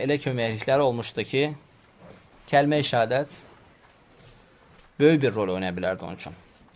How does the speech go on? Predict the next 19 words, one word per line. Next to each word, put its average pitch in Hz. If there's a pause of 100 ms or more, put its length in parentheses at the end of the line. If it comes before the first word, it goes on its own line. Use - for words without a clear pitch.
(380)
Ancaq 170
onun 196
dostları 165
yaxşı 151
insanlar 123
deyildi. 98 (120)
Abu 127
Cahillər 123 (1500)
Əbul 135
Həkəm 139
zənnində 123
olub 120
Əbu 113
Cahillər, 113 (300)
Əbu 120
Ləhəblər 113 (920)
və 120 (1700)
başqa 131
münafiqlər. 98